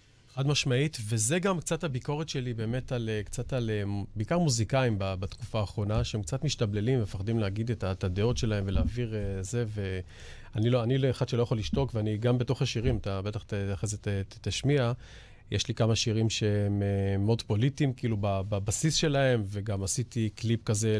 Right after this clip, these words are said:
אתה יודע, לתמיכה באוקראינה, או יותר, אה, נגד מלחמות ודברים כאלה. אה,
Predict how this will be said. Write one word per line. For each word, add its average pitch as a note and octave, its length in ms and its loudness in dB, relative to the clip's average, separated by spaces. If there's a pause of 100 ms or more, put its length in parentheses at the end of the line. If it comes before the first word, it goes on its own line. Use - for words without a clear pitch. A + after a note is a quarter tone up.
אתה G2 120 -4
יודע, G#2+ 160 2
לתמיכה G#2+ 360 2
באוקראינה, A#2+ 760 2
או G#2+ 180 0
יותר, A#2 220 2 (200)
אה, A2 40 4 (320)
נגד A#2+ 360 2
מלחמות B2 640 0
ודברים A#2 280 -8
כאלה. C3+ 280 -6 (680)
אה, A2 320 2